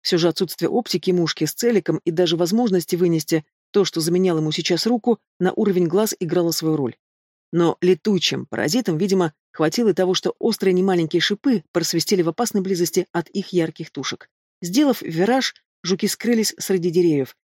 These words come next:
Костя облегчённо выдохнул, а Люся вылезла из-за горшка. "Ну и что мы будем тут еусть?"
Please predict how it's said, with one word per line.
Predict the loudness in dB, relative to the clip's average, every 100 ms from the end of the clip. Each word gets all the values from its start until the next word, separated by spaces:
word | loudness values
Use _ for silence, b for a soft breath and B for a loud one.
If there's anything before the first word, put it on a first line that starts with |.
| _
Костя | -2 0 -2
облегчённо | -4 -4 -4 -2
выдохнул, | 0 0 0 -2 0
а | -2
Люся | 0 0
вылезла | 0 0 -2 -4
из-за | -6 -6
горшка. | -4 -6 -6 -10 -12 _ _ -2
"Ну | 2
и | 4
что | 4
мы | 4
будем | 4 2
тут | 2 2
еусть?" | 2 4 4 4 0 -4